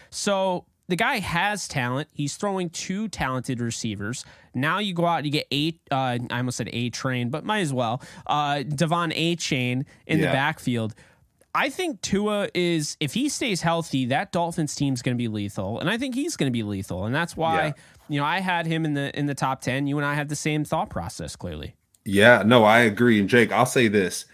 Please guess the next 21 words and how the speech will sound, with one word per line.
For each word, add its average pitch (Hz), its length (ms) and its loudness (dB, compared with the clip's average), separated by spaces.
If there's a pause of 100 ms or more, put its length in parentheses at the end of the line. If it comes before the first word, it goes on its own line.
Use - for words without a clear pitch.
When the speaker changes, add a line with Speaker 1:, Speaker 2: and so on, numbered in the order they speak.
(280)
Speaker 2:
Like 110 60 -4
I 113 60 4
said, 110 160 2
if 98 140 0
Tua 139 260 6
stays 143 280 4
healthy, 127 320 0
he 117 120 2
will 120 180 4
be 117 260 4
in 117 120 4
that 113 240 -2
top - 360 -2
three, 120 220 -6
four, 120 420 0
right? 113 220 0
Depending 123 300 0
on 117 80 0
how 117 80 0
things 117 280 -2
go. 117 360 0